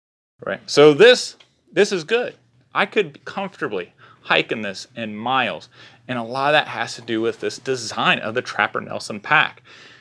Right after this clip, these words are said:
okay? Because it's beautiful. I have my shoulder blades are padded because the wood is not where my shoulder blades is, and instead it's that cloth where it is. It also is resting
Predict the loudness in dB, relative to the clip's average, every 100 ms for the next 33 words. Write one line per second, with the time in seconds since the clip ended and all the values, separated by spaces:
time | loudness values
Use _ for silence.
0 | _ -8 -6 -8 0 6 6 4 -10 _
1 | _ _ -20 -2 2 2 0 -8 _ -20
2 | -6 0 0 2 2 2 0 -6 -6 -6
3 | -6 -4 -4 -4 -10 -20 _ -16 -14 -8
4 | 2 4 4 0 -4 _ -16 -6 -6 -4
5 | -2 0 -2 -2 0 2 0 -6 -4 -2
6 | -2 -2 -4 -2 -4 -6 -4 -2 -2 -2
7 | -4 -4 -10 -2 -2 -2 -2 -4 -4 _
8 | -16 0 2 2 0 -6 _ -2 4 4
9 | 4 0 -2 -12 -18 -18 -14 -2 2 6
10 | 6 6 2 -2 0 2 2 0 -8